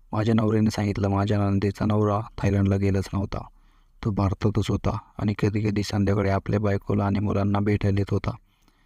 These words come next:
आणि ही गोष्ट माझे सासू सासरे आणि माझ्या नवऱ्याला पण माहिती होती,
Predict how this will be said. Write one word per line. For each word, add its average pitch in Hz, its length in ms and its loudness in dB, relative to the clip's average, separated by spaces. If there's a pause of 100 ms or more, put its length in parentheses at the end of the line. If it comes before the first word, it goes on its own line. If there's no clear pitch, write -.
(220)
आणि 104 200 0
ही 120 140 -4
गोष्ट 117 340 -2
माझे 107 520 0
सासू 107 220 -2
सासरे 104 440 -4
आणि 104 180 2
माझ्या 104 300 2
नवऱ्याला 101 400 0
पण 104 160 0
माहिती 104 340 2
होती, 92 260 -4